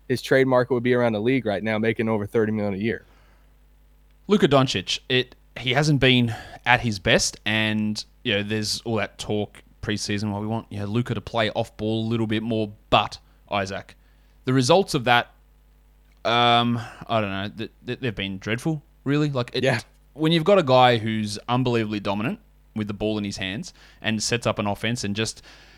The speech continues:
Speaker 2: basically, I, I feel like Luka's attitude a lot of this time with some of the guys that are around him are like,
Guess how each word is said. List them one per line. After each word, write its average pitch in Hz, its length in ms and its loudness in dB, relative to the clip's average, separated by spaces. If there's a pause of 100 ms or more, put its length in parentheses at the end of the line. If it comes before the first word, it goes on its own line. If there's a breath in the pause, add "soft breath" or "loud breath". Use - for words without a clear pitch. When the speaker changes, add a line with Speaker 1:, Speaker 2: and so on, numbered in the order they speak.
(120)
Speaker 2:
basically, 170 360 6
I, 139 140 4
I - 20 4
feel 170 160 2
like 127 160 4
Luka's 117 480 0
attitude 110 400 0
a 104 80 -2
lot 107 60 2
of 104 80 -2
this 104 100 -6
time 104 160 -4
with 101 80 -4
some 117 140 0
of 104 60 -2
the 101 60 -6
guys 101 280 -2
that 101 100 -6
are 98 80 -6
around 98 220 -4
him 92 140 -6
are 107 120 -4
like, 98 300 -4